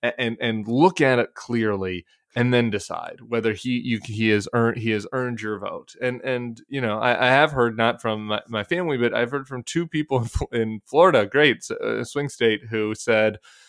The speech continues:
who, who this fit them. Like, they were like, "I, I, I, I just, I ended up deciding I couldn't do it, and I was gonna vote for Biden."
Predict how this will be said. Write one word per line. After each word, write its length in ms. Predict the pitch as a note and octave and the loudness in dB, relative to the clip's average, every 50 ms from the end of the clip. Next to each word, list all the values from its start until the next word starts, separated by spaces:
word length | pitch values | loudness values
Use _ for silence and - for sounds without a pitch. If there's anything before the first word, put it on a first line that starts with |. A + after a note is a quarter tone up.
| _ _ _ _ _ | _ _ _ _ _
who, 260 | _ C3 B2+ C3 A#2+ | _ 0 0 0 0
who 180 | A#2 A#2+ A#2+ A#2 | 0 2 2 2
this 220 | A2+ A#2+ B2 - | 2 2 0 0
fit 180 | - - A#2+ - | 0 -2 -2 0
them. 180 | - G2 F2+ - _ - _ _ | -2 -4 -4 -6 _ -20 _ _
Like, 240 | - A2 G#2+ G#2 | 2 2 2 4
they 80 | - A2+ | 4 4
were 120 | A2+ A2 G#2+ | 6 6 6
like, 260 | G#2+ G#2+ G#2+ G#2 - | 4 4 2 2 2
"I, 300 | A#2 A2+ A2 A2+ G2 - - _ - - - - _ | 4 6 6 6 4 2 -4 _ -20 -20 -20 -6 _
I, 340 | A2 A2+ - - A2+ A#2 - | 2 2 2 4 2 2 2
I, 300 | - A2+ A2 A2 - G#2+ | 4 2 2 4 4 2
I 40 | A2+ | 2
just, 240 | A2 A#2 A2+ - - | 2 2 0 0 0
I 100 | A2 A2 | -2 0
ended 200 | A2 A2+ A2 A2 | 0 0 0 0
up 80 | A2 G#2 | -2 -2
deciding 360 | G#2 - - G#2+ G#2 G#2 G#2 | -4 -2 0 0 0 0 -2
I 80 | G#2 | -4
couldn't 280 | - - - G#2 - G#2+ | -6 -6 -8 -8 -8 -4
do 200 | G2 G#2 G2+ G2 | -2 0 0 2
it, 140 | G2 G2 - | 0 0 -2
and 220 | G2+ G2+ G2+ G2+ G2 | -4 -4 -4 -2 -2
I 60 | G2 | -4
was 120 | G2+ - | -4 -6
gonna 160 | - A2 G2+ | -8 -10 -6
vote 220 | G2 G2+ G#2+ G#2+ - | -4 -4 -4 -4 -4
for 100 | - G#2 | -6 -6
Biden." 460 | G2 G2+ G2 G2 F#2 F#2+ F#2 F#2+ G2 | -4 -4 -4 -2 -2 -2 -4 -4 -8